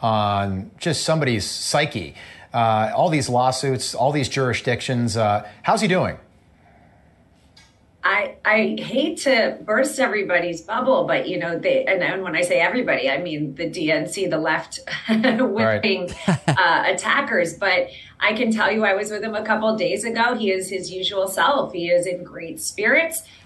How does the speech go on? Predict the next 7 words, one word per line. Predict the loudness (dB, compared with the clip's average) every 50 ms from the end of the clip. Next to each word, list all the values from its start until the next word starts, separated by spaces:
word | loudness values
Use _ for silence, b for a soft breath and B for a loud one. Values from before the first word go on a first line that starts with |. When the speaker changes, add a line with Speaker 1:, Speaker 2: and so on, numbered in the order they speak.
| B
Speaker 2:
He | -8 -6 -4 -2 -2 -2 0 0
is, | 0 0 0 0 -2 -2 -2 -2 -2 -4 -6 -10
you | -8 -6 -4 -2
know, | -2 -2 -2 -2 -4 -2
out | 0 0 2 2 2 0 0
there | 2 2 4 4 2 2 0 -4 -6 -4 -2 0 0 0 -2
working. | -6 -6 -4 -2 -2 -2 -2 -4 -6 -4 -4 -4 -4 -6 -8 -10 -12